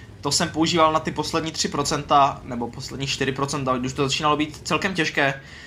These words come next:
Samozřejmě, nechci říkat, že to byly těžké marky. Měl jsem daleko těžší marky, třeba takový Eber nebo Progetto, to byl úplně jiný level.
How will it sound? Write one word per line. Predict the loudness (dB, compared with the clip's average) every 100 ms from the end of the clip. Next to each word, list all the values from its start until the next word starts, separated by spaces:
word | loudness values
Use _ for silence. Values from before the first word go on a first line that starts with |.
| -20 0
Samozřejmě, | 2 4 4 2 2 -2 -8 -6
nechci | -2 2 2
říkat, | 2 2 0
že | 0
to | -2
byly | 0 0
těžké | 0 -2 0 4
marky. | 4 2 -2 -6
Měl | -2 0
jsem | 0 4
daleko | 4 4 0
těžší | -2 2
marky, | 2 2 -2
třeba | -2
takový | -2 0 0 2
Eber | 2 4
nebo | 4 2
Progetto, | 2 2 2 2 0
to | 0
byl | 0
úplně | 0 0 0
jiný | 2 4
level. | 2 2 -2